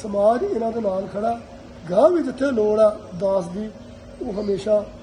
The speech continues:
ਆਪਾਂ ਇਹਦੇ ਨਾਲ ਖੜੇ ਆ। ਮੇਰੀ ਹਮੇਸ਼ਾ ਹੀ ਪ੍ਰਵਿਰਤੀ ਰਹੀ ਆ ਕਿ ਜਿੱਥੇ ਜਿੱਥੇ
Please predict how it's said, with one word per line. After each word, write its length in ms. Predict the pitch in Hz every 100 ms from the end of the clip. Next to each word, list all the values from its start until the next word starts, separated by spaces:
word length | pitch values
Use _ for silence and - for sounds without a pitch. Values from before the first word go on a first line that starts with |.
| 202
ਆਪਾਂ 200 | 180 208
ਇਹਦੇ 120 | 214
ਨਾਲ 160 | 208 190
ਖੜੇ 220 | 180 208 226
ਆ। 140 | 220 - - - - 185
ਮੇਰੀ 320 | 202 226 277
ਹਮੇਸ਼ਾ 400 | 247 214 208 269
ਹੀ 40 |
ਪ੍ਰਵਿਰਤੀ 440 | 269 220 208 196 226
ਰਹੀ 280 | 202 233 220
ਆ 160 | 214 - - - - -
ਕਿ 60 | 233
ਜਿੱਥੇ 380 | 254 - 392
ਜਿੱਥੇ 400 | 285 254 240 220